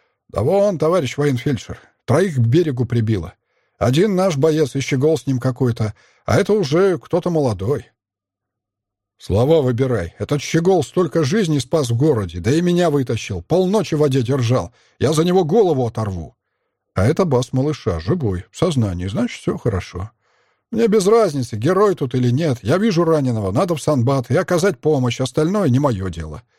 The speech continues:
Нейтрально так ответил голос с хрипотцой. «Что с командиром?» продолжал Боря. С лейтенантом?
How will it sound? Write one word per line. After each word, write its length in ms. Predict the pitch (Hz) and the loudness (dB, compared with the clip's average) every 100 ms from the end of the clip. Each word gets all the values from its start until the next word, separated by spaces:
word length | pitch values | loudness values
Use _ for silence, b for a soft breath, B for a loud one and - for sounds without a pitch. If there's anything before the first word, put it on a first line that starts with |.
| _ _ _ _ - | _ _ _ _ 0
Нейтрально 480 | 123 139 170 127 | 2 4 2 0
так 180 | 117 107 | -2 -4
ответил 400 | 98 131 135 95 | -4 -4 -4 -4
голос 300 | 92 131 107 | 0 0 -2
с 40 | - | -4
хрипотцой. 640 | 95 90 95 - - - _ _ _ _ _ _ _ _ _ _ | -6 -4 -8 -8 -16 -16 _ _ _ _ _ _ _ _ _ _
«Что 240 | - 185 190 | -2 0 0
с 40 | |
командиром?» 560 | 160 139 120 107 85 - _ _ - | 0 2 2 0 -4 -12 _ _ -4
продолжал 520 | 117 117 113 117 104 | 0 0 0 0 -2
Боря. 340 | 98 98 - - _ _ | -2 -4 -6 -20 _ _
С 120 | - | -4
лейтенантом? 680 | 117 139 151 202 233 - 110 | 0 2 2 2 0 -2 -10